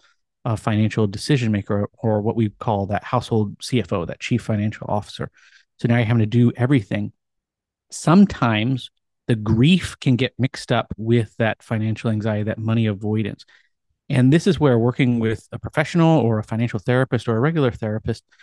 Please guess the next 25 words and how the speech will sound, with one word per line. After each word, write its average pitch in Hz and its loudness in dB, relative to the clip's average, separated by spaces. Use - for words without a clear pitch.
to - -4
understand 131 2
what 123 4
is 143 2
grief 120 -2
and 110 -4
what 120 2
is 113 2
just - -4
general 139 2
unfamiliarity 110 -2
with 101 -12
money. 98 -10
And 117 4
the 117 4
research 175 4
that 139 4
I've 131 4
done 127 4
and 117 4
looked 120 0
at 110 -4
before 113 -2
shows 156 4
that 104 -4